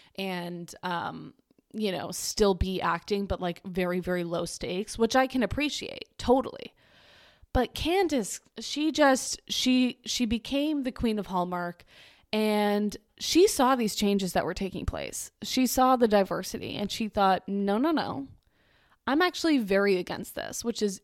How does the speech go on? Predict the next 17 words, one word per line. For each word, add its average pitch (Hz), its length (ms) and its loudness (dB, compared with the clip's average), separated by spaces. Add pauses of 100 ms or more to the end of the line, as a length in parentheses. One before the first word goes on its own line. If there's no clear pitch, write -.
(200)
like 202 160 0
I 196 60 -2
said, 180 240 -4
very, 220 260 4
an, 202 140 0
an 233 100 6
interesting 240 460 4
take - 240 -4
from 180 160 -6
Candace, - 420 -10
right? 180 240 -4 (480)
Not 240 280 6
that 233 80 6
we 220 80 8
don't 180 160 4
expect - 320 -10
this. - 380 -14